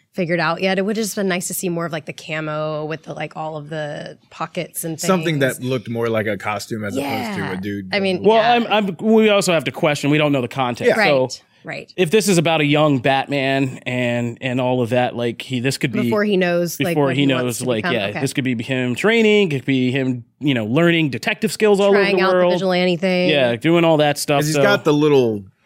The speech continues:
Speaker 2: you know, like,
Speaker 3: Yeah, I, it looks, I know where they're
Speaker 2: handkerchief thing.
Speaker 3: filming in
Speaker 1: Mm-hmm.
Speaker 3: London, but it looks like he could be, like, riding through, like, a desert or some kind
Speaker 2: Yeah.
Speaker 3: of other
Speaker 1: Yeah.
Speaker 3: terrain that
Speaker 2: So, very,
Speaker 3: is
Speaker 2: very Daredevil, like,
Speaker 3: Yeah.
Speaker 2: early career, having that, just the thing of whatever he could scrounge up,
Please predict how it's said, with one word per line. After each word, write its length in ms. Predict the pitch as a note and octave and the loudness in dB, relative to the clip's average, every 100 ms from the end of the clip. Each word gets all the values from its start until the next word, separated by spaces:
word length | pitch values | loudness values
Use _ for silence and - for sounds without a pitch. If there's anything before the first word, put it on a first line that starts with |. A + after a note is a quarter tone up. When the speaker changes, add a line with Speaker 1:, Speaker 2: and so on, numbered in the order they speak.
| - | -6
Speaker 2:
you 80 | B2 | -4
know, 160 | G#2 | -2
like, 240 | G2+ G2+ F#2 | -4 -4 0
Speaker 3:
Yeah, 200 | G#3 D#3 | 2 4
I, 40 | F3+ E3 | 0 2
it 200 | G3+ G3 | 2 4
looks, 260 | G#3+ A#3+ E3+ | 4 2 0
I 140 | C#3+ F#3+ | -2 2
know 160 | A3 | 4
where 120 | A#3 G3+ | 4 4
they're 100 | E3+ | 4
Speaker 2:
handkerchief 60 | - | 2
thing. 60 | |
Speaker 3:
filming 260 | F3+ F#3 E3 | 4 4 2
in 100 | D3+ | 2
Speaker 1:
Mm-hmm. 120 | G#3+ | 2
Speaker 3:
London, 280 | F3 D3+ C#3 | 2 2 2
but 140 | C#3+ | 2
it 40 | C#3 | 2
looks 200 | D#3+ - | 0 0
like 160 | C#3 | -2
he 180 | - C#3+ | 0 0
could 280 | C3+ - C#3 | 0 -2 0
be, 160 | C3 B2+ | 0 0
like, 180 | A#2+ | -2
riding 360 | A2+ A#2+ A#2+ A#2 | 0 0 0 -2
through, 180 | B2 A#2 | -4 -4
like, 140 | G#2+ | -4
a 80 | G2+ G2 G2+ _ | -8 -10 -18 _
desert 340 | G#2 G#2+ A#2 A2+ | -4 -4 -4 -6
or 60 | |
some 160 | G#2+ A#2+ | -4 -2
kind 60 | B2 | 0
Speaker 2:
Yeah. 200 | G#2 G2 | 0 -2
Speaker 3:
of 40 | |
other 140 | A2+ A2+ F#3 | -4 -6 -4
Speaker 1:
Yeah. 60 | G#3 A3 | -4 -4
Speaker 3:
terrain 520 | G3+ F#3+ G2+ - - | -6 -6 -10 -10 -8
that 240 | G#2 G2+ | -6 -6
Speaker 2:
So, 100 | F2 - _ _ _ | -8 -14 _ _ _
very, 260 | A2 A2 G#2 | -4 -2 -4
Speaker 3:
is 300 | G2 - - | -6 -6 -2
Speaker 2:
very 160 | C3 G#2 | -2 -2
Daredevil, 580 | G2 A2+ G2+ G2 G2 | -4 -4 -4 -8 -10
like, 220 | G2 G2 F#2+ | -12 -12 -4
Speaker 3:
Yeah. 400 | C#3+ C3 B1+ - - | 0 0 -2 -8 -4
Speaker 2:
early 260 | B2 G#2+ | -2 -2
career, 500 | F#2+ A2 G#2+ G#2 G2+ | -4 -6 -4 -4 -4
having 320 | G2 A#2 G#2+ G#2 | -4 -2 -4 -6
that, 120 | G#2 | -6
just 240 | A#2+ G2+ | -6 -6
the 120 | G#2+ | -10
thing 320 | - A2 G#2 G#2 | -8 -8 -8 -10
of 200 | G2 - | -14 -6
whatever 420 | B2 B2+ B2 A2+ | 0 2 2 0
he 100 | G#2+ | -2
could 160 | G#2+ | -4
scrounge 400 | - G#2+ G2 F#2+ | -4 -4 -4 -6
up, 160 | G2+ | -10